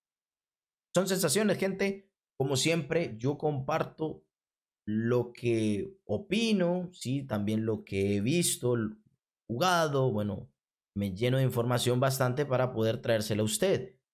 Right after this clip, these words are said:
Si usted opina lo contrario, ya lo ha probado, ya lo ha comprado, pues dejármelo en los comentarios. Y si usted quiere que yo le recomiende a este jugador, bueno, se lo puedo recomendar. Pero como le dije, la jugabilidad es como la de Mané.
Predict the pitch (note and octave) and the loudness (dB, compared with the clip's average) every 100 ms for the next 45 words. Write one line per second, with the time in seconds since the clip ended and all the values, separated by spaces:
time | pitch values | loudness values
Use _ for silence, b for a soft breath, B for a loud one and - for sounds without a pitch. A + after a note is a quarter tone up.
0 | _ - C3+ E3+ F3 F3 F3 F3+ F3+ F3+ | _ -2 2 2 2 2 2 2 2 2
1 | E3+ C3+ C#3 C#3 C#3+ D3+ D3 C3+ C3 C3+ | 4 4 2 2 2 4 4 4 2 2
2 | C3+ C3+ C3 C3+ D3 A2+ G2+ G2 G2+ C#3 | 2 2 4 4 4 2 -2 -6 0 0
3 | E3 C#3+ A#2+ G2 G2 F#2+ - F3+ A2 G#2+ | 0 0 -2 -2 -2 0 2 2 0 -2
4 | G2 - _ _ _ - G#2 - B2 - | -6 -8 _ _ _ -8 -6 -4 -4 -8
5 | _ _ F#3 G3 C3+ A2+ C3 D3 C3+ A2+ | _ _ 0 2 0 0 0 0 -2 -2
6 | A#2 C3+ C3 A#2+ G#2 C3 B2+ E3 - G#2+ | -2 -2 0 0 0 0 0 -2 -2 -4
7 | - F#3+ C#3+ G2+ G2 G#2+ - - _ _ | -2 0 0 -2 -4 -2 -2 -6 _ _
8 | _ - A#2 C3 C3 F3+ F3 C#3 B2+ B2+ | _ -6 -2 2 2 2 2 0 0 0
9 | B2+ C3+ E3 F3 F3+ F3+ D#3 D#3 C#3 G#2+ | 2 2 4 2 0 -2 -4 0 2 2
10 | G#2+ B2 G#3 G#3 - | 0 0 2 0 -4